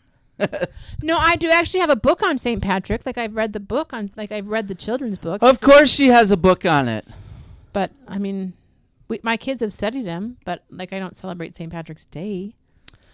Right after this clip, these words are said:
Speaker 1: All right, well, don't forget, we wanna give away our first ever
Speaker 2: Yeah,
Speaker 1: gift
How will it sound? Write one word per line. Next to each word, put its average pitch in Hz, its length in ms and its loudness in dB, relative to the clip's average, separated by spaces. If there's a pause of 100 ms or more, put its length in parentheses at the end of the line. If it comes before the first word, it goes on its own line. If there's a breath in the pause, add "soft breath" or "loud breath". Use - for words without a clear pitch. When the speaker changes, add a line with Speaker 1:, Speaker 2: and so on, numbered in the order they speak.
(280 soft breath)
Speaker 1:
All 156 80 6
right, 180 180 8
well, 170 280 8 (160)
don't 190 240 6
forget, 214 520 6
we 170 160 4
wanna 170 280 4
give 185 200 2
away 180 360 4
our 156 240 4
first 180 420 -2
ever 156 520 2
Speaker 2:
Yeah, 226 160 -10
Speaker 1:
gift 190 180 0